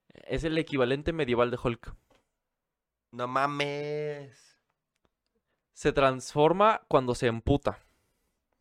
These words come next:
Speaker 1: Y se pone mamadísimo y aumenta masa muscular y pierde todo sentido de razón y comienza a partir madres así a donde sea.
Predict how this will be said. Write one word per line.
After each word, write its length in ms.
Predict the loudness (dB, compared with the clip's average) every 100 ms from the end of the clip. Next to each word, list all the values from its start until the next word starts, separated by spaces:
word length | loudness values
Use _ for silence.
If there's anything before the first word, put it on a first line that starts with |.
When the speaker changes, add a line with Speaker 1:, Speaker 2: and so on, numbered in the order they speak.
| _ _
Speaker 1:
Y 120 | -16
se 140 | -12 -8
pone 360 | -6 -2 -2
mamadísimo 760 | -2 0 0 -2 -4 -10 -6 -6
y 200 | -2 -2
aumenta 680 | -2 -4 -2 0 4 2 2
masa 220 | -2 -6
muscular 580 | -8 -4 -2 0 0 0
y 180 | -6 -6
pierde 300 | -6 -4 -2
todo 160 | -2
sentido 320 | -4 -6 -4 -2
de 100 | 0
razón 360 | 0 -2 -6
y 80 | -6
comienza 360 | -6 -8 -6 -4
a 40 |
partir 320 | -4 -4 -4 -8
madres 560 | -8 -8 -10 -14 _
así 300 | -18 -14 -14
a 60 | -12
donde 300 | -14 -14 -14
sea. 180 | -14